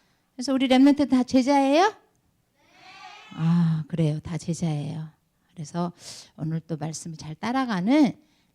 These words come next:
렘넌트가 되었으면 좋겠어요. 그래서,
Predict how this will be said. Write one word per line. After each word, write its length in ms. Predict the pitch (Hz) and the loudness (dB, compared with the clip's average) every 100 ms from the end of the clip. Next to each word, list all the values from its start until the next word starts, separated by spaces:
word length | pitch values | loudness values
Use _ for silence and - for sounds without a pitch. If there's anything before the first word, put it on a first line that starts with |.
| _ | _
렘넌트가 560 | 143 151 175 175 156 | -12 -6 -6 -6 -10
되었으면 540 | 147 156 160 - 156 147 | -6 -4 -4 -6 -12 -16
좋겠어요. 500 | - - 170 - - _ _ _ _ _ _ _ _ _ | -16 -12 -10 -12 -16 _ _ _ _ _ _ _ _ _
그래서, 540 | 202 220 269 269 - | 0 2 2 2 0